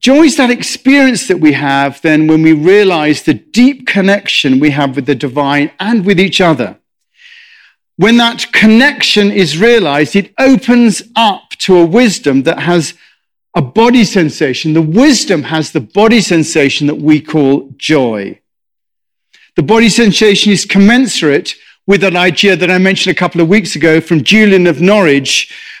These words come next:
that all shall be well and all manner of things shall be well. That, that idea that in the end,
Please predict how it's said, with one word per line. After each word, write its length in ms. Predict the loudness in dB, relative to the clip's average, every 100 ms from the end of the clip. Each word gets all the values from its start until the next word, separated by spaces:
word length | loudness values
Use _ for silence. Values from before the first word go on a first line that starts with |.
| -4
that 280 | -4 -4 _ 0
all 280 | 2 4 2
shall 240 | 2 0
be 160 | 2 2
well 640 | 2 2 0 -4 -8 -12 -6
and 220 | -4 -4
all 340 | -2 2 4 2
manner 380 | 2 0 0 0
of 140 | 0
things 640 | 0 2 4 4 2 0
shall 260 | -4 0 0
be 160 | 2 0
well. 480 | 0 -4 -8 -16 _ _ -6
That, 220 | -4 -4
that 160 | -4 0
idea 360 | 0 0 0
that 180 | 0 -2
in 200 | 2 4
the 160 | 4 4
end, 520 | 2 0 -2 -4 -8